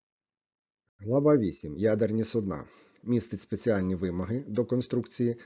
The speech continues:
захисту та експлуатації суден із ядерними установками, щоб запобігти радіаційним аваріям. Глава дев'ять Конвенції солас називається «Управління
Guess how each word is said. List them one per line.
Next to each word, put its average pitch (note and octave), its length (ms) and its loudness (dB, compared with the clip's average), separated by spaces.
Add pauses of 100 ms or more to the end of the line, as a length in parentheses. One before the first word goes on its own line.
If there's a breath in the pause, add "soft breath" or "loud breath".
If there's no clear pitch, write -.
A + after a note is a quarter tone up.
(140 loud breath)
захисту G#2+ 580 -2
та G#2 160 -4
експлуатації F#2 760 -4
суден G2+ 440 -2 (200)
із G#2 240 -4
ядерними F2+ 600 -2
установками, F#2 720 -4 (260 loud breath)
щоб A2 260 -2
запобігти G2 640 -2
радіаційним A2+ 760 0
аваріям. E2+ 500 -4 (2250)
Глава C#3+ 460 2
дев'ять F#2 400 0
Конвенції F2 580 -4
солас D#2+ 460 -6
називається F#2 600 -4
«Управління F#2 600 -4